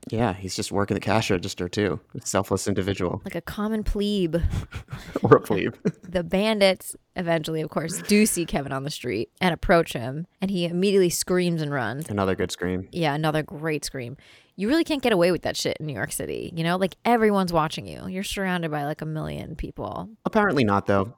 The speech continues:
Speaker 1: This whole movie, you can just do whatever the fuck you want.
Speaker 2: Well, apparently in this movie, and granted, in the nineties,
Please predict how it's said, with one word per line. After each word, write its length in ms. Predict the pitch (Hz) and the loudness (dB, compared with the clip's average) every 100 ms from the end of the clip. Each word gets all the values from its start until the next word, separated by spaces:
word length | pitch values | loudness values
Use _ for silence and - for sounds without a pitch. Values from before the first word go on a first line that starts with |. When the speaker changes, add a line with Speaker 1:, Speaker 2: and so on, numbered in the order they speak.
| - | 2
Speaker 1:
This 160 | 147 135 | 4 6
whole 100 | 120 | 6
movie, 260 | 101 92 | 6 4
you 200 | 85 95 | 4 2
can 180 | - 101 | 2 0
just 160 | 95 - | 0 2
do 100 | 98 | 4
whatever 200 | 92 87 | 4 0
the 60 | |
fuck 340 | 92 - 87 - | -4 0 0 0
you 100 | 69 | -2
want. 320 | 69 - - | -2 -4 -2
Speaker 2:
Well, 180 | 226 254 | 4 4
apparently 840 | 233 233 247 302 254 247 240 240 | 4 4 6 6 4 4 4 4
in 120 | 214 | 4
this 160 | 220 185 | 4 4
movie, 300 | 208 202 190 | 4 4 4
and 120 | 208 | 2
granted, 400 | 208 185 175 170 - | 4 6 6 2 0
in 120 | 208 | 0
the 80 | 190 | 2
nineties, 640 | 156 156 165 175 185 | 2 2 2 2 2